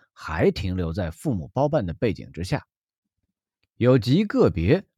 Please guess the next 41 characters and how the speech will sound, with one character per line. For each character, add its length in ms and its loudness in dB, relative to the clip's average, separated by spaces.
不 200 2
听 260 -4
话 300 -4
的 180 -14
自 180 2
己 160 0
找， 420 -10
都 240 6
被 220 0
人 340 -4
背 240 -2
地 180 0
里 140 -4
指 340 -14
责 240 -6
和 140 -4
笑 220 -6
话。 240 -20
对 180 2
一 160 0
个 260 -2
女 180 -8
孩 240 -2
来 160 -2
说， 320 -10
叛 400 -4
逆 260 -2
是 200 -4
一 80 0
件 400 -4
很 340 0
可 260 -4
怕 220 -2
的 120 -12
事 120 -6
儿。 100 -12
小 280 6
轩 400 2
很 240 0
老 180 -6
实， 180 -8